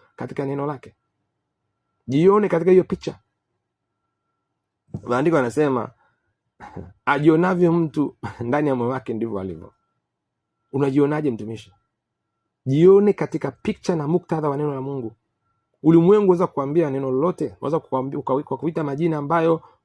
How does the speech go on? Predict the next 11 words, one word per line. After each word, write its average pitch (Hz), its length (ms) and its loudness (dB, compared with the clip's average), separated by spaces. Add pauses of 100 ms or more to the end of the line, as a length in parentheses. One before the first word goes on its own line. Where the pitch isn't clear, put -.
hayaendani 156 640 0
na 156 60 0
kule 165 200 -4
neno 156 140 -4
la 143 80 -6
Mungu. 135 340 -10
Usisikilize 185 540 -4
ulimwengu, 160 400 -2
mtumishi. 120 380 -12
Sikiliza 185 300 0
neno. 175 280 -4